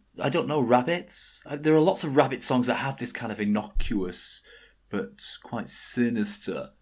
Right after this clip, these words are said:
aggressive class power, I think. What's, what's the other rhyme? You know, "In a cottage in a wood, a little old man at the window stood,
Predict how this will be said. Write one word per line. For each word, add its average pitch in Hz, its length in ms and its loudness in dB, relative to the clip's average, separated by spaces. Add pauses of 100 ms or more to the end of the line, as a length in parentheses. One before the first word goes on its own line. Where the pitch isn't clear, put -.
(440)
aggressive 101 560 -6
class - 300 -8
power, 104 340 -8
I 69 60 -14
think. 87 180 -12
What's, 156 240 -6
what's 202 220 0
the 240 100 0
other 233 140 2
rhyme? 92 440 2
You 107 80 0
know, 71 300 -4
"In 135 140 0
a 139 40 2
cottage 127 360 -2
in 113 80 2
a 107 60 0
wood, 104 180 2
a - 40 -6
little 110 260 -2
old 95 140 0
man 95 140 -4
at 95 60 -6
the - 80 -10
window 90 320 -4
stood, - 400 -8